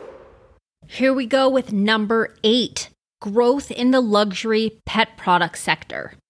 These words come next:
Now, the philosophy that pets deserve the best doesn't have to end with just nutrition.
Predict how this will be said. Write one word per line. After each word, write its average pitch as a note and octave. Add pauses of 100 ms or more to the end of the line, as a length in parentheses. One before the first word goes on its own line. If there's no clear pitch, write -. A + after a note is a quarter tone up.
(260)
Now, D4+
the D#4
philosophy D#4
that D#4
pets A#3
deserve A3
the A#3
best G3
doesn't B3
have A#3
to -
end G3+
with F#3
just -
nutrition. F#3